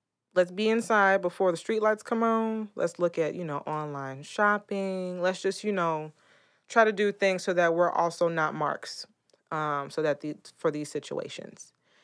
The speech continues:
And then lastly, let's thank our girl Rashonda for being here, her, her positive works, her messages. Uh, make sure you guys follow her on all of her channels. Um,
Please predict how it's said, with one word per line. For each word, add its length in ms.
And 140
then 200
lastly, 760
let's 340
thank 280
our 140
girl 300
Rashonda 580
for 140
being 440
here, 680
her, 240
her 160
positive 640
works, 640
her 100
messages. 880
Uh, 280
make 220
sure 180
you 60
guys 420
follow 300
her 240
on 260
all 180
of 100
her 140
channels. 540
Um, 500